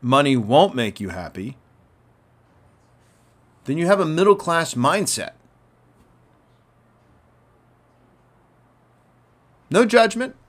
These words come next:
Just identify it for what it is. So that's what we're gonna do in these exercises. Let's just look at it.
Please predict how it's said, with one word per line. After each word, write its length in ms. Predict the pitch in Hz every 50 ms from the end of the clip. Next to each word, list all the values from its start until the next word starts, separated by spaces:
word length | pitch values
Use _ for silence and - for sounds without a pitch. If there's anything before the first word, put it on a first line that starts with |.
| _ _ _ _ _ _ _ _ _ _ _ _ _
Just 220 | - - 170 - -
identify 580 | 220 214 170 196 208 220 196 202 196 196 196
it 60 | - -
for 100 | - 170
what 180 | 175 180 185
it 80 | 175 170
is. 400 | 190 247 - - - - - - _ _ _ _ _ _ _ _ _ _ _ _ _ _ _ _ _ _ _ _ _ _ _ _ _ _ _ _ _ _ _ _ _ _ _ _ _ _ _ _ _ _ _ _ _ _ _ _ _
So 200 | - - 170 165
that's 560 | 151 170 185 190 190 - - - - - - -
what 220 | - 156 160 160 -
we're 120 | 151 151
gonna 220 | 151 165 156 143 131
do 320 | 127 170 190 170 - - - _ _ _ _ _ _ -
in 120 | 131 127
these 200 | 127 127 117 120
exercises. 880 | 151 156 - - 147 127 - 120 98 85 87 - - - - - - _ _ _ _ _ _ _ _ _ _ _ _ _ _ _ _ _ _ _ _ _ _ _ _ -
Let's 120 | 143 139
just 180 | - - - -
look 200 | 107 160 143 -
at 80 | 120 92
it. 120 | - -